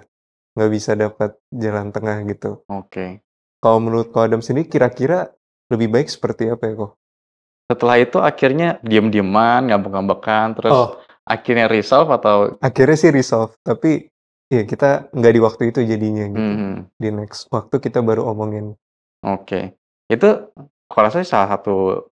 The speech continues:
Speaker 2: hal yang bagus ya. Setidaknya ada, ada kelanjutannya untuk resolve gitu.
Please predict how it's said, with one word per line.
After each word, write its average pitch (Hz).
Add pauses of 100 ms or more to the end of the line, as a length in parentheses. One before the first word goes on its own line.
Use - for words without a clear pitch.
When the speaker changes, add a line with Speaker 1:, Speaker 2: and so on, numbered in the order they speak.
(180)
Speaker 2:
hal 98
yang 95
bagus 101
ya. 90 (720)
Setidaknya 117
ada, 98 (680)
ada 92 (720)
kelanjutannya 104
untuk 113
resolve 113
gitu. 92